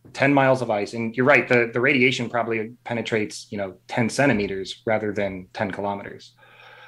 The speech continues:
Um, but when we look at Europa, we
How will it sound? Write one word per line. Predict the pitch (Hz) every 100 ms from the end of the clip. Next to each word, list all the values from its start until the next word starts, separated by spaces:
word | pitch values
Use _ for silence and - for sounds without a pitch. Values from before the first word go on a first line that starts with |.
| - -
Um, | 131 127 110 107 113 _ _ _ _ _ _ _ _ _ _ _ _ _ _ _ _
but | 151
when | 139 131
we | 120
look | 139 180
at | 226
Europa, | 214 170 104 - 127 - _ _ _ _
we | 120 113 110 110 -